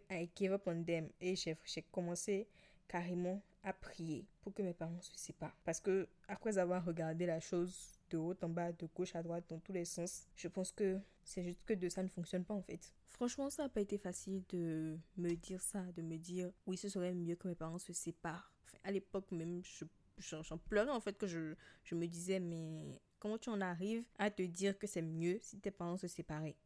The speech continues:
Mais actuellement, là, là, ça ne me fait plus rien. Je pense toujours qu'il faut qu'ils se séparent,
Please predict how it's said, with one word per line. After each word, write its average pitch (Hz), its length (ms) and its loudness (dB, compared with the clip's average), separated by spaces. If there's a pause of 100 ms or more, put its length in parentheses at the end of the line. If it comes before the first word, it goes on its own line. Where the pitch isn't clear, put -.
Mais 165 300 0
actuellement, 196 380 0
là, 175 160 2
là, 170 160 -2
ça 190 120 -4
ne 185 100 0
me 165 80 -2
fait 170 140 -4
plus 170 140 -4
rien. 156 240 -4
Je 160 120 -8
pense 202 260 2
toujours 175 260 0
qu'il 175 140 -8
faut - 120 -6
qu'ils - 160 -8
se - 80 -6
séparent, 185 480 -4